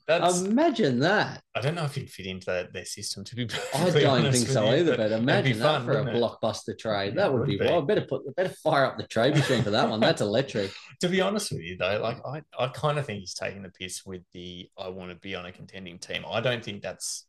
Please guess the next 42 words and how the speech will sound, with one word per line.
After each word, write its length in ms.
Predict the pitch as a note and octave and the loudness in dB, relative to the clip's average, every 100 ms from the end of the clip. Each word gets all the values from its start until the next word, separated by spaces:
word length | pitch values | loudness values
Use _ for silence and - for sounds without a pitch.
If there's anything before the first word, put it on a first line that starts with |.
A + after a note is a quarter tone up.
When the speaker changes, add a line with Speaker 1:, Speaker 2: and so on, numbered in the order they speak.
| - | -6
Speaker 1:
I 80 | |
don't 160 | G#2 B2 | -2 -2
really 220 | B2+ B2+ | 0 0
think 200 | A#2+ G#2+ | 0 -8
Speaker 2:
He 120 | G2 B2 | -2 0
Speaker 1:
that's 80 | |
Speaker 2:
wants 180 | D3 D#3+ | 2 0
Speaker 1:
in 40 | - | 0
Speaker 2:
to 60 | |
be 80 | D3+ | 2
Speaker 1:
his 100 | C3+ | 2
Speaker 2:
the 60 | A2 | 0
star 560 | - - A#2 A2 G#2 G#2 | -2 0 2 2 0 0
Speaker 1:
Yeah, 320 | D3 C#3+ C#3+ D3+ | 2 6 6 4
I 40 | |
think 160 | F#3+ A#2+ | 2 0
he 80 | |
Speaker 2:
again. 80 | G#2+ | 0
Speaker 1:
just 120 | B2+ A#2+ | 0 0
wants 200 | A#2 - | -2 -2
to 80 | |
be 260 | G#2 G#2 G2+ | -2 -2 -2
the 200 | A2 A2 | 0 0
guy. 320 | G#2 G#2 G2+ G#2 | 0 0 0 0
He 120 | D#3 | -2
Speaker 2:
<clears throat> 20 | |
Speaker 1:
wants 220 | G#2 A2 | -2 -6
to 60 | - | -6
be 140 | G2+ | -4
earning 300 | G2 G2 G2+ | -4 -6 -8
bulk 260 | G2 G2 - - | -6 -6 -8 -20
coin, 260 | F#2+ G2 G#2 | -14 -12 -10
which 240 | G2+ - | -10 -8
he 80 | G#2 | -8
will 240 | G2+ A#2+ | -4 -4
be 240 | G2+ F#2+ F#2 | -2 -4 -6
if 80 | F#2 | -6
he 60 | |
gets 220 | F#2+ F#2 - | -6 -6 -8
another 240 | F#2 F#2+ | -10 -10
opportunity 500 | F2+ - G2 G2 G2+ | -12 -14 -14 -10 -6
elsewhere. 540 | G#2 G#2+ A2+ A2 A2+ | -6 -6 -4 -4 -4